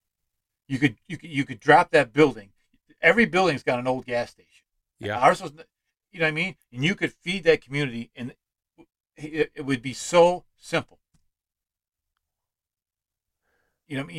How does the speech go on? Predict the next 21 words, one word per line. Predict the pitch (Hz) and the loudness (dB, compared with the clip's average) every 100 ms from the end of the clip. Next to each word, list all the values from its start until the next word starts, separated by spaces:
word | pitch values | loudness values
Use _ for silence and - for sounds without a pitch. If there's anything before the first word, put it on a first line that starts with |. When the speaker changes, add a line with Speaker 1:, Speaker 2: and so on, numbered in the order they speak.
| 147 | 0
Speaker 1:
you've | 185 - | 2 2
seen | 175 139 | 0 0
the | 113 | -2
pictures | - 110 113 107 | -6 -12 -12 -12
of | 107 | -12
these | 101 | -10
towns | - 120 117 | -4 -2 -2
that | 110 104 | -6 -6
run, | 113 120 - 127 | -4 -6 -10 -14
I | |
mean, | 123 117 | -8 -6
they | 113 113 110 | -4 -6 -4
got | 110 107 | -6 -6
just, | 120 - | -14 -16
everybody's | - 120 151 - | -4 -2 0 0
got | 110 | -2
an | 101 | 0
old | 107 107 | -4 -2
gas | 113 139 | 0 0
station | - 107 - 110 | -2 -6 -8 -14
somewhere. | 113 107 107 139 | -16 -12 -8 -10